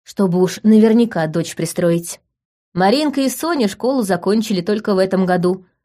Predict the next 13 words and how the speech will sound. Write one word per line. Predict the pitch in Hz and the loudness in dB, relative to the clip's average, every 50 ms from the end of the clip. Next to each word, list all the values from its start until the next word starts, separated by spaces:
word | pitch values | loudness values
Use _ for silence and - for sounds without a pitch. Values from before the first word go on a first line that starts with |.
| _ _ - | _ _ -4
но | 185 185 180 185 190 220 | -2 0 2 2 2 2
обе | 233 220 247 | 2 0 0
собирались | 226 - 214 202 208 208 208 233 233 226 | -2 -2 -2 0 0 2 0 0 0 -2
в | 202 | -4
город. | 180 180 170 170 170 175 170 - - _ _ _ _ _ _ _ _ _ _ | -2 -2 -2 -2 -2 -4 -8 -12 -20 _ _ _ _ _ _ _ _ _ _
Вике | - 170 165 185 208 220 214 - 208 190 | -6 -4 -2 0 0 0 -2 -2 -2 -2
ещё | 185 175 - - 202 | -2 -2 -2 -2 -2
год | 175 170 170 170 165 | -2 0 0 0 -2
учиться. | 170 165 - - 170 165 170 - - 180 170 - _ _ _ _ _ _ _ _ _ _ _ _ _ _ | -2 -4 -4 -6 -6 -6 -6 -8 -8 -8 -8 -10 _ _ _ _ _ _ _ _ _ _ _ _ _ _
Света, | - - - 175 185 208 220 208 185 | -14 -8 -4 0 0 0 0 0 -2
как | 170 180 180 175 - | -4 -4 -6 -4 -2
и | 196 | -2
Алёнка, | 180 175 165 175 208 226 233 220 - 220 214 - | 0 0 0 0 0 0 0 -2 -4 -6 -8 -10